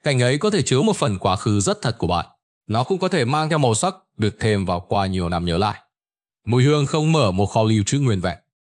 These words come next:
Nó trao cho não một đầu mối. Còn ký ức hiện ra là một cuộc tái dựng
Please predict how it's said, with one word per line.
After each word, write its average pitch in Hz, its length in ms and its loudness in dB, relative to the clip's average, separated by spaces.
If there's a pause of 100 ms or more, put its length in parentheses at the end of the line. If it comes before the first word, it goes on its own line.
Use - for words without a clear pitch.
(180)
Nó 110 160 2
trao 127 260 0
cho 104 120 -2
não 101 140 2
một 135 140 2
đầu 92 80 0
mối. 90 280 0 (460)
Còn 127 220 0
ký 131 140 0
ức 190 120 2
hiện 143 180 2
ra 123 200 2
là 113 100 2
một 104 160 0
cuộc 104 160 -2
tái 95 180 0
dựng 127 200 0